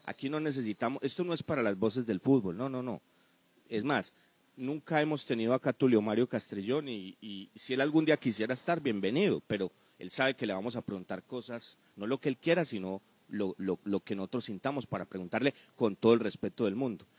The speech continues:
Pero uno dice, un nuevo año, no sé, es que se me pegó, entiéndame, entiéndame, Juan David, Cristian y oyentes, se me pegó algo de la, de la, del optimismo del doctor Jaramillo. No sé, lo,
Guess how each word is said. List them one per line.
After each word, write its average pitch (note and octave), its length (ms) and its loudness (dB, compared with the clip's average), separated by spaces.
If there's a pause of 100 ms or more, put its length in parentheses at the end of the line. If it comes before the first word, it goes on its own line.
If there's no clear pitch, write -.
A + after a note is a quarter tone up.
(180)
Pero A#2+ 180 -2
uno D3+ 220 -2
dice, D3 320 0 (140)
un A2+ 140 -6
nuevo A2+ 400 8
año, A2 440 2 (420)
no D3 120 -2
sé, G#3+ 140 4
es F3+ 100 4
que G#3 140 -2 (140)
se D3+ 120 -2
me D3 120 0
pegó, D#3+ 500 2
entiéndame, C#3 640 4
entiéndame, B2+ 480 6
Juan A#2 160 6
David, B2 220 10
Cristian C#3 360 6
y G#2 60 0
oyentes, B2+ 340 2
se B2 80 -2
me A#2+ 120 -2
pegó B2+ 260 2
algo C#3+ 240 2
de C#3 80 -2
la, G2+ 220 0 (360)
de A2+ 140 -4
la, G#2 320 -2
del B2+ 180 2
optimismo D#3+ 500 0
del C#3+ 80 2
doctor A2 320 0
Jaramillo. F2+ 500 -4 (800)
No G2+ 120 -2
sé, G2 280 2 (160)
lo, G#2 200 -8